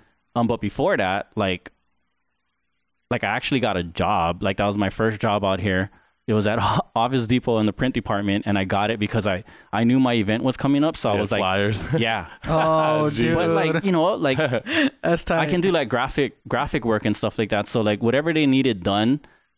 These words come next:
Speaker 1: I could do it, like, so easily.
Speaker 3: Yeah.
Speaker 1: And, you know, I'm, I'm Filipino, so it's like, I'm a hard worker.
Speaker 3: Yeah.
Speaker 2: Yeah.
Speaker 1: You know what I mean?
Speaker 2: So you
Speaker 1: So,
Speaker 2: figured
Speaker 1: like,
Speaker 2: things
Speaker 1: when I
Speaker 2: out.
Speaker 1: went in there, yeah, like,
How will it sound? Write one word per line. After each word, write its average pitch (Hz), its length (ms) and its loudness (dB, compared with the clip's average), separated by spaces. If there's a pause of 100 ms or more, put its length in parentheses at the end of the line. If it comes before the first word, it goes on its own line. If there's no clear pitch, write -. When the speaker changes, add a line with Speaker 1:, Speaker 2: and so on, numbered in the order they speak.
Speaker 1:
I 131 120 -2
could 127 320 -2
do 131 200 2
it, 117 100 2
like, 101 180 -2
so 120 400 0
easily. 101 480 0 (160)
Speaker 3:
Yeah. 139 380 -2
Speaker 1:
And, 202 100 2
you 247 60 2
know, 127 100 2
I'm, 123 160 -2
I'm 135 120 0
Filipino, 180 380 0
so 127 180 0
it's 110 140 -4
like, 104 220 0 (520)
I'm 127 100 0
a - 40 0
hard 131 220 0
worker. 110 460 0
Speaker 3:
Yeah. 156 260 2
Speaker 2:
Yeah. 87 120 0
Speaker 1:
You 113 100 2
know 110 80 2
what 113 80 2
I 117 40 2
mean? 120 200 2
Speaker 2:
So 101 100 -2
you - 60 2
Speaker 1:
So, 107 100 2
Speaker 2:
figured 95 180 -2
Speaker 1:
like, 117 120 -2
Speaker 2:
things - 40 -2
Speaker 1:
when 135 100 2
I 123 60 0
Speaker 2:
out. 110 60 0
Speaker 1:
went 139 180 2
in 156 100 4
there, 104 180 2
yeah, 127 180 0
like, 104 260 -2